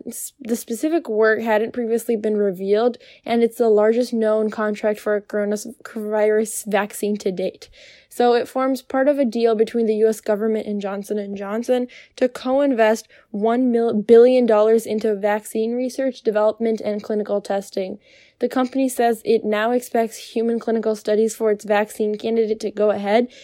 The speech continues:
at the latest by September twenty twenty and anticipates the first batches of vaccines to be available for emergency use in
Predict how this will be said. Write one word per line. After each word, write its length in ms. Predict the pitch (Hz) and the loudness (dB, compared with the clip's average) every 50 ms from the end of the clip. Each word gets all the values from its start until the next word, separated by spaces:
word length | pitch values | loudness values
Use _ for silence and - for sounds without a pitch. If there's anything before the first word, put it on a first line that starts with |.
| - _ | -16 _
at 200 | - - 226 - | -2 0 0 2
the 120 | - 233 214 | 2 2 2
latest 720 | 196 196 196 208 214 240 254 233 196 196 - - - - 202 | 2 4 6 6 8 8 8 6 4 2 0 -4 -6 -2 0
by 160 | 220 202 208 | 2 2 2
September 520 | 208 - 214 202 - - 208 208 208 208 208 | 0 0 -4 -4 -2 -2 0 2 2 0 0
twenty 340 | - - 208 208 202 202 | 0 -2 -2 0 0 0
twenty 500 | 202 - - 240 220 220 208 208 208 208 - - - - _ | -2 -2 -2 -2 0 2 2 0 0 -2 -6 -12 -20 -18 _
and 140 | - - 233 | -2 0 2
anticipates 680 | 233 226 214 - 262 254 - 285 254 262 240 233 208 - | 2 0 2 0 0 0 0 0 2 4 4 4 2 0
the 120 | - 220 | -4 -4
first 400 | 214 - 214 220 254 247 - _ | -2 0 0 2 2 0 -2 _
batches 400 | - 214 202 226 226 - 240 220 | -2 0 0 0 0 0 0 0
of 140 | 220 208 190 | 0 0 0
vaccines 640 | 208 208 214 208 - - 220 214 226 254 269 254 - - - _ _ - | 0 0 0 -2 -4 -4 -2 0 0 0 0 -2 -6 -14 -20 _ _ 0
to 100 | - 240 | 2 2
be 140 | 208 233 220 | 4 2 2
available 500 | 220 196 208 208 214 226 220 220 226 220 | 2 4 4 4 4 4 4 2 2 0
for 160 | 220 - - | 0 -2 0
emergency 640 | 208 214 202 208 208 214 208 220 233 226 - - 233 | 0 2 2 4 4 4 4 2 0 -2 -2 -2 -2
use 380 | 220 202 208 220 226 214 - - _ | -2 0 0 0 0 -2 -4 -6 _
in 300 | 208 202 196 196 208 | -2 -2 0 -2 -2